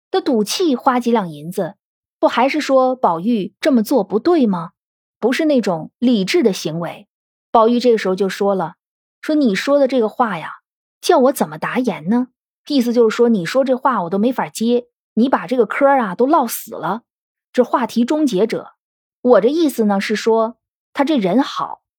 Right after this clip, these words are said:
正配生在这深堂大院儿里，没得像我们这种浊物，反而生在这里。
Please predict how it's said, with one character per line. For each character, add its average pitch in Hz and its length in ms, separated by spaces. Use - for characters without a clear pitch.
正 311 280
配 226 260
生 226 340
在 220 140
这 160 100
深 226 280
堂 180 240
大 202 160
院 247 120
儿 175 120
里， - 180
没 254 180
得 359 100
像 359 260
我 170 180
们 160 140
这 330 120
种 180 180
浊 165 240
物， 302 340
反 - 220
而 147 120
生 175 240
在 165 140
这 151 180
里。 - 140